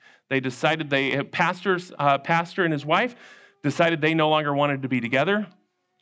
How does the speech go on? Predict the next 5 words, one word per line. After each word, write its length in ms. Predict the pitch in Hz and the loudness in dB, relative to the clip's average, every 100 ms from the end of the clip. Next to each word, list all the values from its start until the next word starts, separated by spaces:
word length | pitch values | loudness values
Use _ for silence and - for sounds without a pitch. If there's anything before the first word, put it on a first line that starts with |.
| _ | _
Um, 480 | - 120 117 117 - | 0 2 2 0 -2
they've 260 | 131 123 117 | -2 -2 -2
left. 540 | 135 180 180 175 - - | 0 2 2 -4 -20 -6
They 220 | 135 131 | -2 -2
have 360 | 127 131 120 120 | 0 0 0 -4